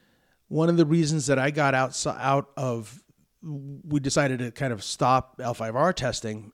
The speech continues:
it was because it started getting really hard. We were brand new, and things were being released, and players were playing these cards that we had tested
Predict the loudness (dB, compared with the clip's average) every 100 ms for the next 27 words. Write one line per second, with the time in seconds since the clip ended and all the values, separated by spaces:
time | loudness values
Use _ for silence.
0 | -6 -4 -4 -6 -4 -2 -2 -2 -6 -6
1 | -4 -2 -2 -4 -4 -4 -6 -10 _ _
2 | _ _ _ _ _ _ -10 -4 0 2
3 | 2 2 -2 -4 0 0 0 -6 -14 _
4 | _ _ _ _ _ -2 2 2 2 2
5 | 2 0 -2 -4 -8 _ -8 -6 -8 -12
6 | -6 -4 0 2 4 4 2 2 2 0
7 | -6 -10 -18 -14 -10 -8 -8 -8 -12 -18
8 | _ _ _ _ _ -2 2 4 4 4
9 | -2 -4 -4 -2 0 -2 -4 2 4 4
10 | 0 -4 -4 -2 -2 -2 -2 -4 -4